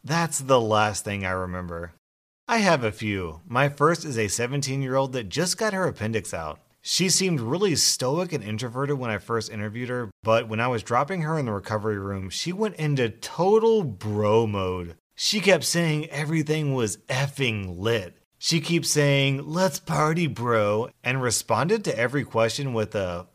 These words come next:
"F yeah, dude." My favorite, though, was a surgery on a lady in her eighties. She volunteered at the hospital and was a widow. In the recovery room, I started hooking up her E C G.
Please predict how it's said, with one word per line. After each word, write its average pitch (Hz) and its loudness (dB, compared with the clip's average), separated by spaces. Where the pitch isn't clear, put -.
"F 127 -2
yeah, 127 2
dude." 101 -4
My 127 4
favorite, 165 0
though, 196 2
was 165 -2
a 113 -2
surgery 196 0
on 160 -2
a 123 0
lady 135 -2
in 117 -2
her 98 -4
eighties. 90 -6
She 139 0
volunteered 180 0
at 175 -4
the - -2
hospital 196 -2
and 131 -4
was 107 -2
a 92 -6
widow. 85 -4
In 139 0
the 143 4
recovery 123 2
room, 107 -2
I 104 -4
started 156 -2
hooking 147 -2
up 147 -2
her 135 -4
E 107 -6
C 104 -6
G. 87 -8